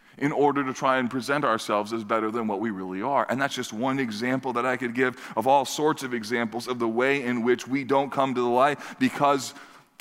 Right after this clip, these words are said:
Fundamentally, we're broken people. Instead, we hide our brokenness and our sinfulness. Just like Adam and Eve,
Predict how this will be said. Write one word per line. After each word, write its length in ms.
Fundamentally, 640
we're 180
broken 500
people. 420
Instead, 440
we 160
hide 540
our 180
brokenness 560
and 260
our 200
sinfulness. 520
Just 160
like 160
Adam 300
and 100
Eve, 300